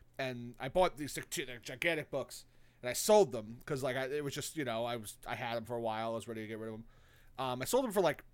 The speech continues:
pretty cheap. Like, I think I didn't spend a hundred twenty-five dollars on them. I bought 'em on Amazon, so maybe they're, like, seventy each. So let's buy, like, a hundred and forty. The guy I sold 'em to got 'em for, like, eighty bucks. Like, he got a fucking deal and a half.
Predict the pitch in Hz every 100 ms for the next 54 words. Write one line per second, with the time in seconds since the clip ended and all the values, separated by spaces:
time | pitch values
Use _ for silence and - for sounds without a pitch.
0 | - - - 277 185 - - - 127 101
1 | - 117 117 - 143 147 196 190 190 262
2 | 226 190 180 180 175 185 165 165 160 170
3 | 170 170 156 135 147 135 127 139 147 151
4 | - 139 139 135 123 - - 135 131 117
5 | 131 - - - - - - 151 139 143
6 | 127 120 127 127 131 123 131 135 151 -
7 | - - - 170 214 220 214 190 175 160
8 | 135 - - 147 131 117 131 127 131 123
9 | 113 98 - 123 120 123 123 113 120 -
10 | 101 117 107 92 101 82